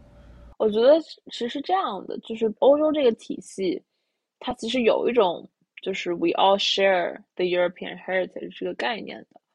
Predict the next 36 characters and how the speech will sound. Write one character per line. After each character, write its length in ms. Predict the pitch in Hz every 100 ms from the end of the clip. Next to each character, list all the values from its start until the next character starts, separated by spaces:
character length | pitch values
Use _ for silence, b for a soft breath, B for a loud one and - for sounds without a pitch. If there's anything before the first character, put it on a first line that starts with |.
| _ _
东 100 | -
亚 160 | 302 330
也 60 | 202
有 100 | 185
一 40 |
点 160 | 170 143
吧， 140 | -
就 120 | 196
东 120 | 190 214
亚， 200 | 220 202
就 120 | 190
比 60 | 180
如 120 | 175
中 180 | 170 208
国 160 | 185
会 160 | 180 190
觉 200 | 180 160
得 240 | 170 170
就 120 | 170 180
是 80 |
韩 280 | 175 170 170
国、 160 | 185 180
日 80 | 185
本 180 | 175
的 80 | -
roots 320 | 175 175 170 -
也 100 | -
在 120 | 180
中 200 | 196 165
国， 160 | - - _ _ _ _ _
就 200 | 185 175
都 140 | 156 202
是 140 | 202
从 260 | 185 170 165
中 200 | 196 214
国 280 | 180 156